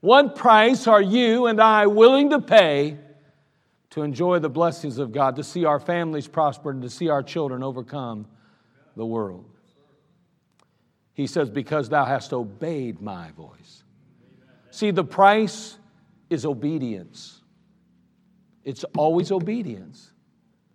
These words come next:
And we may grow weary of hearing about it. We may grow weary of being preached at. We may be, grow weary of saying, "Well,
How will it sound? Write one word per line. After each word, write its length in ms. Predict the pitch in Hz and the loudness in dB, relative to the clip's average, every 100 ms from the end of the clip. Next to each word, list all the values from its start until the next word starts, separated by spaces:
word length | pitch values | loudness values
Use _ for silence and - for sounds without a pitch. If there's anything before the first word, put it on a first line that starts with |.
| _ _ _ _ _ _ _ _ _ _ _ _ | _ _ _ _ _ _ _ _ _ _ _ _
And 100 | 208 | 0
we 140 | 269 | 4
may 200 | 311 285 | 8 8
grow 220 | 220 240 233 | 8 6 6
weary 460 | 220 254 277 247 | 4 2 2 2
of 100 | 196 | 0
hearing 380 | 110 247 240 240 | 0 4 4 4
about 260 | 226 226 254 | 6 8 8
it. 60 | |
We 100 | 262 | 6
may 160 | 240 226 | 4 4
grow 220 | 220 220 | 6 6
weary 340 | 214 240 262 | 6 6 8
of 160 | 240 190 | 4 4
being 240 | 220 202 | 2 2
preached 320 | - 240 185 233 | 0 -2 0 6
at. 420 | 226 247 254 - | 8 8 4 -2
We 120 | 254 | 2
may 180 | 269 233 | 6 6
be, 240 | 220 214 - | 4 0 -2
grow 360 | - - 247 | -4 8 10
weary 400 | 214 240 240 277 | 10 6 6 8
of 100 | 220 | 4
saying, 280 | - 233 220 | 6 4 6
"Well, 260 | 233 226 | 8 8